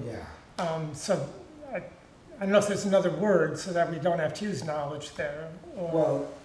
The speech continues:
Speaker 1: to know is to experience, not, not that to experience is to know and then fix it, but the experience is change.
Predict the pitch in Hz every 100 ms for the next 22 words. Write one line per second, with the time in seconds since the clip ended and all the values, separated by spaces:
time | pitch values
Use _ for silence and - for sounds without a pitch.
0 | - 160 151 147 - - 139 123 113 113
1 | - - - - - 170 165 139 135 127
2 | - - 175 147 - 135 160 160 156 175
3 | - 156 135 - - 127 - 156 151 139
4 | 127 127 131 139 123 127 127 127 123 -
5 | - - 185 - 87 82 - - - -
6 | 113 131 - 143 139 - 143 143 135 123
7 | 113 - - 175 - - - -